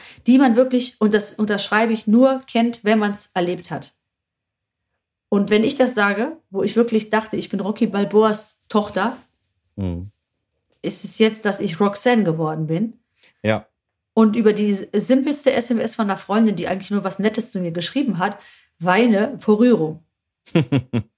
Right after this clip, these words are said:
Speaker 1: Und ich habe gehört, man kann auch keine Krimis mehr gucken und sowas, weil man einfach so emotional ist. Und für jemanden, der sehr unemotional oft ist, also, ne, ist das echt schon mal ein Brett. Hat das für dich auch was verändert?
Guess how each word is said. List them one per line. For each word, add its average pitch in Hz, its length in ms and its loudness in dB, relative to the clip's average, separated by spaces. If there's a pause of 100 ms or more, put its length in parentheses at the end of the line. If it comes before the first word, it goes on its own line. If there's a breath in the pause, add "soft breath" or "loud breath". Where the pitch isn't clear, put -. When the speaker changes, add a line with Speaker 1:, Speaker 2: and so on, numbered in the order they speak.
(120)
Speaker 1:
Und 233 120 4
ich 226 140 2
habe 247 200 4
gehört, 214 200 0
man 214 100 -2
kann 226 200 -4
auch 208 100 -4
keine 175 260 -4
Krimis 262 380 -2
mehr 165 140 -6
gucken - 280 -10
und 160 160 -10
sowas, 165 420 -8
weil 175 140 0
man 175 220 -6
einfach 180 260 -8
so - 220 -8
emotional 175 720 -4
ist. - 240 -16 (240 soft breath)
Und 185 80 -8
für 202 140 -2
jemanden, 214 360 0
der 180 280 2
sehr 240 400 2
unemotional 175 760 -4
oft - 260 -8
ist, - 240 -8
also, 156 380 -6
ne, 220 260 -6 (240 loud breath)
ist 208 220 2
das 175 160 -4
echt - 240 -10
schon 180 100 -8
mal 180 140 -4
ein - 320 -12
Brett. 220 400 -2 (760)
Hat 233 120 2
das 254 140 2
für 226 100 0
dich 254 180 -2
auch 233 100 -2
was 190 180 -4
verändert? - 520 -6